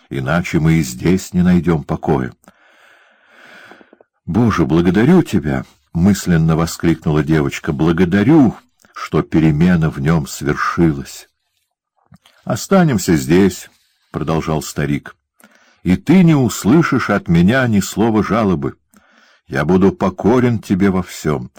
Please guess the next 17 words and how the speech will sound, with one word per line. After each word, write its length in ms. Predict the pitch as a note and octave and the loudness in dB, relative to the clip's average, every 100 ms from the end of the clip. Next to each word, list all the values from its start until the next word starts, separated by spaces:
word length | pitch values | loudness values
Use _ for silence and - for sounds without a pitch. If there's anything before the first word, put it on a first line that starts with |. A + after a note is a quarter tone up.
| - _ _ - | -20 _ _ -2
только 560 | F2 D#2+ F2 D#2+ D2+ _ _ _ - | -2 0 0 0 -2 _ _ _ -4
не 180 | D#2 | -2
прячься, 760 | - C#2+ C#2 A#1+ - - - - _ _ _ _ _ _ | -2 -2 -2 -4 -10 -14 -14 -14 _ _ _ _ _ _
не 140 | D2 | -6
бросай 500 | C#2+ C#2+ D2 - D2 | -2 -4 -4 -4 -4
меня 300 | C2+ C2+ C2 | -4 -6 -6
одного. 540 | C2 A#1+ B1 G#1+ G1+ - _ _ _ _ _ _ _ | -8 -10 -12 -12 -14 -16 _ _ _ _ _ _ _
Позволь 480 | - D2+ D#2 F#3+ E2+ | -2 0 2 2 4
мне 220 | E2 D#2+ | 2 0
всегда 480 | - E2+ D2+ E2+ E2 | -2 -4 -2 -2 -2
быть 200 | D2+ - | -4 -6
с 140 | - | -6
тобой, 400 | E2 D2+ D#2 C2+ | -6 -2 -2 -2
Нелл, 340 | C#2+ C#2+ A#1+ - _ - _ | -4 -6 -8 -16 _ -20 _
верь 500 | - B1 F#3+ - F3+ | -16 -2 2 2 0
мне». 380 | C2+ B1 - - _ _ _ _ _ _ _ _ _ _ _ _ _ _ _ _ | -4 -12 -14 -16 _ _ _ _ _ _ _ _ _ _ _ _ _ _ _ _
«Я 400 | - C2+ G2+ A2+ | -10 -4 0 -2